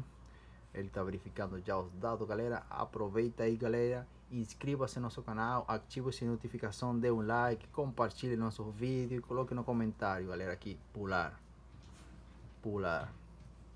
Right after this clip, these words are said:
Pular. Conta removida com sucesso do Moto G quatro Plus.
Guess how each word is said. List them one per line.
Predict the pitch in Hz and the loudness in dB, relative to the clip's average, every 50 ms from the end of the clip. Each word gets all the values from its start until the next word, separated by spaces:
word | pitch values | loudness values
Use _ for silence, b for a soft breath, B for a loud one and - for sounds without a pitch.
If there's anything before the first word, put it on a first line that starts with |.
| - - - - - - - - - - - - - - | -18 -18 -18 -18 -18 -18 -18 -20 -20 -20 -20 -20 -14 -8
Pular. | - 117 107 104 104 98 98 95 92 90 85 - - - - - B B B B B B B B B B B B | -6 -2 0 0 2 2 2 2 0 0 -2 -4 -8 -12 -14 -16 B B B B B B B B B B B B
Conta | - 127 131 135 135 131 120 - - 117 101 | 0 2 2 4 2 0 -2 0 0 0 0
removida | - - 117 117 113 110 110 107 98 110 120 123 113 113 110 | 0 0 0 2 4 4 4 4 2 2 0 2 2 2 0
com | - - 120 117 110 | 2 2 0 0 0
sucesso | - - 107 - - 123 120 113 - 123 | -2 -4 -8 -4 0 0 0 2 0 2
do | 110 113 107 107 | 2 4 4 4
Moto | 107 107 110 113 120 123 127 127 - - 131 123 120 113 110 | 4 4 4 6 6 4 4 2 0 0 0 0 0 0 0
G | 110 117 117 113 - - - | 0 0 0 0 -2 -6 -6
quatro | - 120 123 120 117 - - 117 120 113 110 - - - | 0 4 4 4 4 2 0 0 2 2 0 -2 -4 -2
Plus. | 120 120 120 120 117 107 98 - - - - - - | 0 2 2 2 2 0 -2 -6 -12 -16 -16 -16 -16